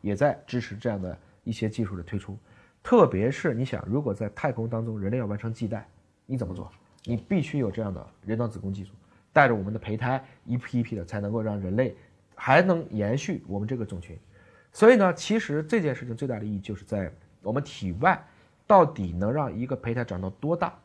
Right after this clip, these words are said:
Speaker 1: 算是铺平了道路。肯定会有很多的伦理争议，但是这里面讨论的就是科技，科技本身没有什么对和错。
Speaker 2: 而且先从老鼠做起，
Speaker 1: 哎。
Speaker 2: 大家相对来讲那个争议会小一点。
Speaker 1: 哎，
Speaker 2: 啊。
Speaker 1: 会小一点。但是呢，慢慢的，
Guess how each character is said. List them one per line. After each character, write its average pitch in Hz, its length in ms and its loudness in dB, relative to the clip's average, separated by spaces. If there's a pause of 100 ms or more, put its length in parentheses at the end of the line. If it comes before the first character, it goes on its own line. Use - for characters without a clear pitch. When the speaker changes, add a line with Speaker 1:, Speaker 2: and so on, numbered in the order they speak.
(220)
Speaker 1:
算 123 160 -4
是 104 60 -10
铺 110 140 -10
平 - 160 -12
了 90 60 -12
道 101 120 -12
路。 69 80 -18 (600)
肯 135 180 2
定 220 140 8
会 160 140 4
有 107 240 0
很 110 180 -2
多 110 80 0
的 117 80 0
伦 104 160 -2
理 107 80 -2
争 92 160 -8
议， 98 100 -14 (540)
但 160 120 6
是 139 280 0
这 170 120 2
里 127 100 4
面 117 120 -2
讨 - 140 -8
论 92 140 -4
的 92 40 -8
就 127 160 -2
是 - 80 -6
科 - 160 -6
技， 151 180 -10 (360)
科 - 180 4
技 226 120 2
本 92 180 -6
身 107 100 -6
没 104 60 -4
有 120 100 -4
什 95 80 -10
么 98 80 -6
对 123 200 0
和 98 120 -6
错。 - 200 2
Speaker 2:
而 175 40 6
且 180 120 0
先 202 120 0
从 196 140 0
老 139 160 4
鼠 123 160 -4
做 143 160 -6
起， - 260 -14
Speaker 1:
哎。 101 200 2
Speaker 2:
大 156 120 0
家 160 120 0
相 185 200 -2
对 170 100 0
来 143 120 2
讲 127 140 0
那 127 80 0
个 135 60 0
争 156 140 -2
议 160 120 0
会 127 100 -2
小 98 260 -8
一 117 60 -6
点。 127 160 -6
Speaker 1:
哎， 127 200 8
Speaker 2:
啊。 101 180 -6
Speaker 1:
会 180 100 2
小 95 200 -2
一 95 40 -2
点。 - 140 -10 (100)
但 160 140 4
是 165 100 0
呢， 147 220 2 (300)
慢 208 200 6
慢 233 360 6
的， 98 100 -6